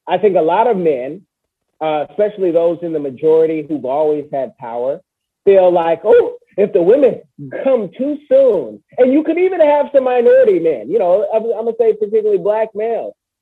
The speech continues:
who could get scared if, "Oh, if the women get everything."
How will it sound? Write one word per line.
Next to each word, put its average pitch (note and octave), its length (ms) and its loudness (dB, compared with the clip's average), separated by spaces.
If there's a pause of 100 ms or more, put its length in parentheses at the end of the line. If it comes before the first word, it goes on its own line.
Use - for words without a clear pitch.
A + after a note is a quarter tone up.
(120)
who A#3 440 -2 (160)
could G3 240 -2
get - 280 -2 (200)
scared A#3 640 -2
if, F#3+ 320 0 (420)
"Oh, A#3 260 0
if - 100 -10
the D3 80 -2
women A#3 400 -2
get G#3 160 0
everything." F3 600 -4